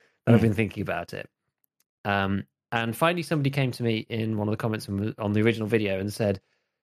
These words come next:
Speaker 1: "Hey, we've been looking at the, the A K M, but with, like,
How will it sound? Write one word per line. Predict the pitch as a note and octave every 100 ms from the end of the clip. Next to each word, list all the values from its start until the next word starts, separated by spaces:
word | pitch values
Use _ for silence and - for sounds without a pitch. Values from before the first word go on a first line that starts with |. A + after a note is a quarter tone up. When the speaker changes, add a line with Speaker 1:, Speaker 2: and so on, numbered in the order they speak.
| _
Speaker 1:
"Hey, | C3 B2+ B2
we've | A2+
been | A#2+ B2+
looking | C#3 C3
at | B2 G#2+
the, | A2+ G#2+ G#2 - _
the | A2+
A | A2 B2+
K | A2 A2+
M, | A#2 G2
but | G2 -
with, | G#2+
like, | G2